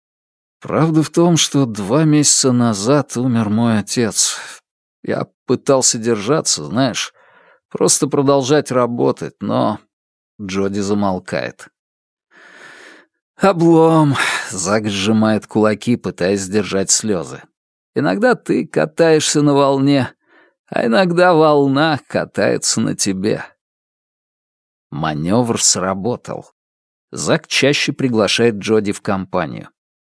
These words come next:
Серфинг утром и вечером, обед, пиво в доме тетки Джеффа в один из дней,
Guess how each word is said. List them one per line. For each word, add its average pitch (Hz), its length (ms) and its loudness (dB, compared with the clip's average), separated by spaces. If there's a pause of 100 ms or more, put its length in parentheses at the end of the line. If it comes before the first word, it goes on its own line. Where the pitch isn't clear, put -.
Серфинг 147 640 -2
утром 87 360 -4
и 69 60 -6
вечером, 107 560 -2 (320)
обед, 95 600 -2 (420)
пиво 156 280 4
в 117 60 -4
доме 123 260 2
тетки 120 360 -2
Джеффа 117 440 -2
в 107 100 0
один 104 300 0
из 92 200 -4
дней, 82 440 -6